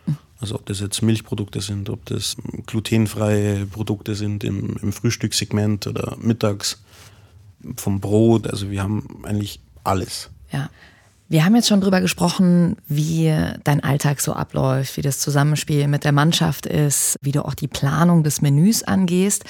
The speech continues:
Speaker 1: Und du hast es vorhin ja auch schon angesprochen, diese Wichtigkeit, wann was wie gegessen wird. Da würde ich gerne noch mit dir drauf eingehen. Was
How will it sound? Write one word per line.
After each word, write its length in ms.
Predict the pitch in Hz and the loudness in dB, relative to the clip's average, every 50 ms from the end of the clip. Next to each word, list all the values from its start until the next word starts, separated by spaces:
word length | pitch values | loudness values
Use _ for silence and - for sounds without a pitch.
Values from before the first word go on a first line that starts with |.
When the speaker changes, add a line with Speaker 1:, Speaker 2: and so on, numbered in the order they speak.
| - - - - - | -14 -16 -16 -18 -6
Speaker 1:
Und 160 | - - 160 160 | -2 0 2 2
du 20 | |
hast 180 | 160 170 - - | 2 0 0 0
es 140 | 185 - | 0 0
vorhin 300 | - - 165 165 185 214 | 2 4 4 4 6 4
ja 100 | 196 175 - - | 4 2 2 -2
auch 80 | 170 | -4
schon 180 | - - 170 - | -2 -2 -2 -2
angesprochen, 800 | - 160 175 196 185 - - - 165 165 - - 170 165 160 156 | 0 0 0 0 0 -4 -4 -4 -4 -2 0 0 0 0 2 2
diese 260 | 156 156 143 151 143 | 0 0 0 0 0
Wichtigkeit, 680 | 160 180 - - 196 160 - - - 151 160 151 - - - | -2 -4 -2 -4 -4 -4 -4 -4 -4 -4 -4 -4 -6 -8 -6
wann 380 | - 139 135 143 170 180 170 139 | -2 0 2 2 2 2 2 2
was 360 | 135 143 147 - - - 143 | 2 0 0 -2 -4 -6 -4
wie 280 | 139 151 165 165 170 - | -2 0 0 0 -2 -2
gegessen 460 | - - 143 - 139 135 - - 123 120 | -4 -2 0 0 0 0 2 0 0 0
wird. 300 | 131 - - - - - | -2 -4 -6 -8 -6 -6
Da 100 | 147 127 | -2 -2
würde 100 | 143 143 | 0 0
ich 100 | 143 - | 0 0
gerne 180 | - 143 139 143 | 0 0 2 2
noch 60 | 135 | 2
mit 120 | 143 143 - | 0 0 -2
dir 80 | 143 | -2
drauf 240 | - 143 135 123 - | -2 -2 -2 -2 -2
eingehen. 460 | - 127 131 131 - - - - - - - - - - - - - - _ | -2 0 0 0 0 -2 -4 -6 -8 -8 -12 -14 -14 -14 -16 -18 -20 -20 _
Was 440 | - 127 139 156 220 - - - - | -4 -2 0 0 0 -2 -4 -4 -4